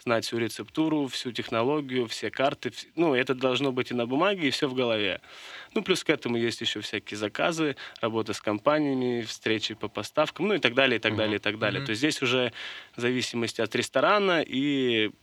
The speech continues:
Speaker 1: какие обязанности и должности на, на тебя уже.
Speaker 3: Слушай, а всегда мне, знаешь, что было интересно? А, м, с точки зрения продуктов вообще, вот, например,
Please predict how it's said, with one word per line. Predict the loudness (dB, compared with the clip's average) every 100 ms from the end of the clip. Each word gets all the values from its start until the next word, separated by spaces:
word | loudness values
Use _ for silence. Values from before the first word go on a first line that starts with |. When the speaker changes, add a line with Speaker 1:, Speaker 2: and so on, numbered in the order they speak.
| _
Speaker 1:
какие | -8 -4 -2 0
обязанности | 2 2 2 -2 -4 -6
и | -4 -4 -4
должности | -4 -4 -6 -8 -6
на, | -4 -4
на | -6 -8
тебя | -6 -6
уже. | -4 -4 -2 -2 -4 -10 -20 -20 _ _ _ _ _ _ _ _ -20 _ -14
Speaker 3:
Слушай, | -6 -4
а | -2
всегда | -2
мне, | 0
знаешь, | 0 0
что | -2
было | -2 -2
интересно? | -2 -2 -2 -4 -8 -4
А, | -2 0 0 0 0
м, | -4 -10 -18 -20 -16 -10
с | -6
точки | -4 -2
зрения | -2
продуктов | 0 -2 -2 -4 -6 -6
вообще, | -6 -8 -8
вот, | -8 -6
например, | -4 -4 -2 0 -2